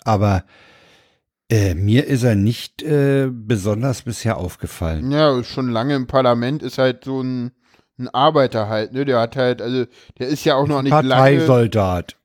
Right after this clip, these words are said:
Speaker 2: ist noch nicht lange Fraktionsvorsitzender, aber macht da, glaub ich, auch einen ganz guten Job, wenn man sich mal so Reden von ihm anhört. Die klingen,
Speaker 1: Hab
Speaker 2: ist
Speaker 1: ich
Speaker 2: ein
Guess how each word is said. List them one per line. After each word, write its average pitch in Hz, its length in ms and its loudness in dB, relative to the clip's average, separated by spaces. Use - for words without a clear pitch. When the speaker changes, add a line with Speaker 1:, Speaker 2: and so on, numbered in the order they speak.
Speaker 2:
ist 151 180 -4
noch 156 140 2
nicht 143 200 0
lange 143 300 2
Fraktionsvorsitzender, 143 1160 -2
aber 135 160 4
macht 127 200 0
da, 135 80 2
glaub 120 180 0
ich, 120 60 -4
auch 143 160 -2
einen 123 100 -14
ganz 113 220 -4
guten 120 240 -14
Job, 117 300 -6
wenn 120 100 -8
man 117 160 -4
sich 110 140 -14
mal 117 160 -4
so 107 80 -14
Reden 123 340 -8
von 143 160 -8
ihm 127 140 -8
anhört. 127 400 -8
Die 123 100 -4
klingen, 143 480 2
Speaker 1:
Hab 131 160 -2
Speaker 2:
ist 165 60 4
Speaker 1:
ich - 100 2
Speaker 2:
ein - 20 0